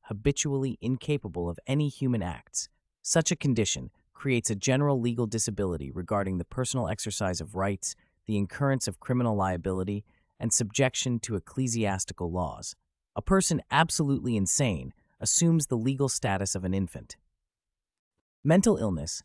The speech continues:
thus, has a somewhat different meaning and function in canon law than in American civil or criminal law. For example,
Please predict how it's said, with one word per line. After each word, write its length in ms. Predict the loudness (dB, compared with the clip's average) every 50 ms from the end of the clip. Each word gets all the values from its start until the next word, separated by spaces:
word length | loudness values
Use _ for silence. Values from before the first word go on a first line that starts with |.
| _ _ 0
thus, 240 | 2 4 4 4
has 180 | 2 0 0 0
a 60 | 0
somewhat 500 | 0 0 2 2 2 2 2 2 0 -2 -2 -4
different 320 | -4 -4 -2 -4 -4 -2
meaning 320 | -2 0 0 0 0 0 -2
and 100 | -4 -4
function 480 | -2 -2 -2 -2 -2 -6 -8 -8 -8 -8
in 100 | -8 -10
canon 440 | -8 -6 -4 -4 -2 -2 -2 -2 -2
law 320 | -2 -2 -2 -4 -8 -12 _ _ _ _ -4
than 140 | -2 0
in 100 | 2 2
American 500 | 2 2 2 2 2 0 -2 -2 -4 -4
civil 380 | -2 -2 -2 -2 -2 -2 -4 -6 -6
or 100 | -8 -10
criminal 460 | -8 -4 -2 -2 -2 -2 -4 -6 -8
law. 260 | -10 -12 -14 -16 -20 -20 _ _ _ _ _ _ _ _ _ _ _ _ _ _ -4
For 160 | 0 0 0
example, 560 | 0 2 0 0 0 0 -2 -6 -14 -18 -18